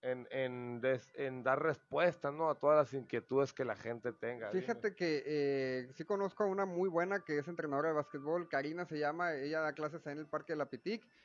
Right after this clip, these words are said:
Speaker 2: y también estuvo, eh, colaborando con nosotros en la página, en el canal, perdón, de YouTube de Kaizen Box, donde hay un video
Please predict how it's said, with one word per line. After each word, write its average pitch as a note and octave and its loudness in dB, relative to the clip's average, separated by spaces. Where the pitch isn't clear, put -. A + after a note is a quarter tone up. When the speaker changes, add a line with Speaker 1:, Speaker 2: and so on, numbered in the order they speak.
Speaker 2:
y D3 2
también D#3 6
estuvo, B3+ 0
eh, D#3 -14
colaborando D#3+ 2
con E3+ 2
nosotros E3 -2
en C#3+ -4
la B2+ 0
página, F3+ 0
en D3+ -2
el C#3+ -6
canal, C#3+ 0
perdón, E3+ -6
de E3+ -4
YouTube D#3 -6
de E3+ 0
Kaizen D#3+ -4
Box, E3+ -2
donde D3 -4
hay C#3+ 0
un D#3+ -8
video E3+ -2